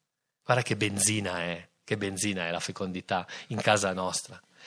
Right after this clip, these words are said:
Andare a lavorare con la paturnia dietro non è facile, eh, o no? Andare, e a volte ci sono certi lavori o certe professioni che un-, se uno è un po' arrabbiato dentro,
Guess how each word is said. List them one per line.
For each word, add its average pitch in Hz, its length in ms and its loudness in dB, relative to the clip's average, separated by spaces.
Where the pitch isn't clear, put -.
Andare 123 260 8
a - 20 10
lavorare 123 440 8
con 120 180 6
la 104 100 6
paturnia 123 540 4
dietro 117 500 6
non 90 160 -6
è 107 80 2
facile, 82 640 0
eh, - 60 -2
o 101 120 -2
no? 85 300 -8
Andare, 107 720 0
e 123 80 8
a 117 40 10
volte 143 480 8
ci - 100 4
sono 127 240 6
certi 131 320 6
lavori 127 460 10
o 101 80 4
certe 123 280 6
professioni 139 640 6
che 120 120 4
un-, 101 160 2
se - 160 6
uno 117 140 2
è - 20 2
un 104 80 -2
po' - 100 4
arrabbiato 107 460 2
dentro, 131 600 4